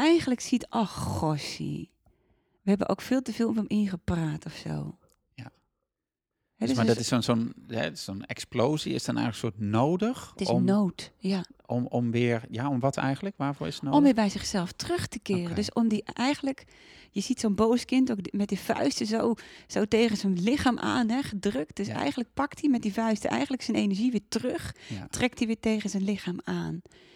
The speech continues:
Speaker 1: Eh, boos is echt n-, een noodgreep om je leiding en je energie weer terug te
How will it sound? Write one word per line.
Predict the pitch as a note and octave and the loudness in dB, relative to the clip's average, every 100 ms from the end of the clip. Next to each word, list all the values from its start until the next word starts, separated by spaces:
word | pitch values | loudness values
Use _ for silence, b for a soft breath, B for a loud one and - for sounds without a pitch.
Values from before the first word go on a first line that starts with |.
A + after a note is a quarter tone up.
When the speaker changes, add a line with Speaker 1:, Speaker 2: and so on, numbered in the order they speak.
| B | B
Speaker 1:
Eh, | B - - | B -10 -8
boos | G#3 F#3 B3+ C#4+ | -8 0 2 2
is | B3 | 2
echt | - A#3 - | -2 -2 -2
n-, | G#3 | -2
een | - G#3 G#3 | -2 2 4
noodgreep | A#3 C#4+ E4+ - - - F#4+ - - - B B B | 6 4 2 -4 -4 -2 -2 -4 -12 -20 B B B
om | - A#3+ | 0 2
je | G#3+ | 4
leiding | G3+ G#3+ B3 A#3+ - | 4 2 2 0 0
en | |
je | G3 | 0
energie | - G#3 G3+ A3 | 0 0 0 -4
weer | G3+ | -6
terug | - C4 | -6 -6
te | - | -6